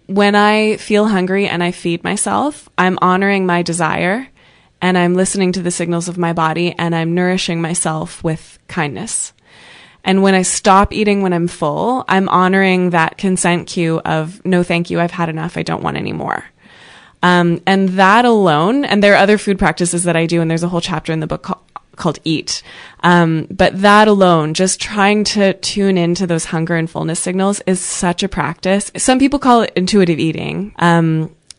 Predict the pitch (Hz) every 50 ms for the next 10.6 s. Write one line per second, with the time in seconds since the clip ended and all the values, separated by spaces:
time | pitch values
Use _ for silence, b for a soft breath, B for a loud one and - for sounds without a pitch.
0 | _ _ - 180 196 185 180 - 196 185 - 202 208 226 226 226 233 233 208 208
1 | 196 196 - - - - 175 175 185 185 180 180 180 175 180 175 185 175 156 160
2 | 165 160 160 156 156 - - 156 156 151 147 151 143 - - _ _ - 165 156
3 | 151 160 185 - - - 175 - - 107 202 214 - - B B B B B B
4 | B - 202 220 226 220 233 247 254 277 285 277 277 269 208 220 220 233 - 262
5 | 233 240 240 214 202 185 185 196 208 214 214 208 202 - - 170 175 202 196 -
6 | 196 165 156 - 165 - - - 165 - 175 165 151 151 - 214 214 226 233 240
7 | - 277 240 196 180 175 180 190 - - 180 165 160 165 165 156 156 156 165 175
8 | B B B B B B B B - - 170 165 165 165 165 165 - - 190 196
9 | 208 226 233 226 220 190 208 208 - 190 190 185 175 190 196 190 185 180 185 -
10 | 180 175 175 185 180 - - 160 160 180 220 240